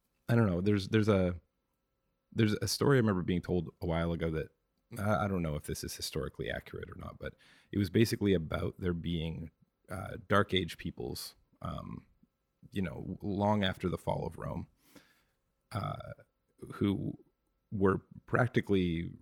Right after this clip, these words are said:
returning to some sort of, like, hunter-gatherer sort of, sort of societies or moving around. They were much less technolo-, technologically advanced than the Romans, and coming ac-, across pieces of the aqueduct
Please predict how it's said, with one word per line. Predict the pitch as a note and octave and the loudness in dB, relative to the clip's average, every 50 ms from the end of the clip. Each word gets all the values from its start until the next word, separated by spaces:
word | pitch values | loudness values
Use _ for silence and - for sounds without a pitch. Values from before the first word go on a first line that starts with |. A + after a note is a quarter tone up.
| - - - | -20 -8 -4
returning | F2 F#2+ - - F#2+ F2+ F2 F2 E2+ | -4 -4 -2 -2 -4 -2 -2 -2 -4
to | - D#2 | -4 -6
some | - - E2 D#2+ | -6 -6 -6 -6
sort | - E2 C#2 | -6 -6 -6
of, | - D#2+ | -6 -8
like, | - - - | -8 -10 -10
hunter-gatherer | - - F2 D#2+ - - - - - - - - - - G1+ G1+ G1+ - - - - | -8 -6 -6 -6 -6 -8 -6 -6 -6 -6 -6 -6 -6 -6 -6 -6 -6 -8 -10 -12 -16
sort | - - - E2+ G1+ - | -10 -6 -4 -4 -4 -4
of, | - - - - - - _ _ _ _ _ _ _ _ _ _ - - | -8 -10 -12 -18 -20 -20 _ _ _ _ _ _ _ _ _ _ -16 -10
sort | - - D#2+ | -6 -6 -6
of | - | -4
societies | - - - - F#2 F2+ F2+ E2+ E2+ D#2 | -6 -6 -2 0 2 2 2 2 0 0
or | E2 | 0
moving | F2 F#2 G2+ G2 G2 F#2 E2+ | 0 0 2 2 2 2 2
around. | E2 E2 E2 E2+ E2+ E2+ E2 | 2 0 0 0 0 -2 -2
They | F2 E2 | -2 0
were | E2+ | 0
much | F2+ F#2+ G#2 G#2+ - - - | 2 2 2 2 2 0 0
less | F2 F2+ - | -2 -2 -2
technolo-, | - - F#2 F2 - E2+ E2 D#2+ - - _ - | -2 -6 -8 -6 -4 -4 -4 -4 -4 -8 _ -8
technologically | - A2+ - - D#2+ D#2+ E2 D#2 D#2+ F2 - - A#1+ | -6 -6 -4 -4 -6 -6 -6 -6 -8 -6 -6 -6 -6
advanced | A#1 - - E2 C#2+ C2 - - - | -6 -6 -6 -6 -6 -6 -8 -10 -8
than | - A#1+ A#1 - | -8 -8 -8 -8
the | - - | -6 -2
Romans, | E2 F#2 F2+ D#2 - A1+ F2+ - - _ _ _ _ _ _ _ _ _ _ _ _ _ _ _ _ _ _ _ - | -2 0 -2 -2 -4 -8 -12 -12 -14 _ _ _ _ _ _ _ _ _ _ _ _ _ _ _ _ _ _ _ -4
and | G#2+ F#2+ E2+ - | -2 -2 -2 -4
coming | - - G2+ G#2 G2+ F#2 F2+ | -4 -2 0 0 0 0 -2
ac-, | E2+ - _ - - - - | -4 -6 _ -18 -18 -10 -6
across | - B1 B1+ - - - G2 F2+ F2 F2 - - _ | -4 -4 -4 -4 -2 2 4 4 4 2 0 -4 _
pieces | - - F#2+ F#2 - - F2 D2+ - | -8 -4 -4 -2 -2 -2 -4 -4 -4
of | - - E2 E2 D#2+ D2 - - - - - - | -4 -4 -2 -2 -2 -4 -6 -8 -12 -14 -14 -12
the | - - - | -10 -6 -4
aqueduct | F#2+ - - - - - - - _ _ - | -4 -4 -4 -6 -10 -10 -12 -16 _ _ -20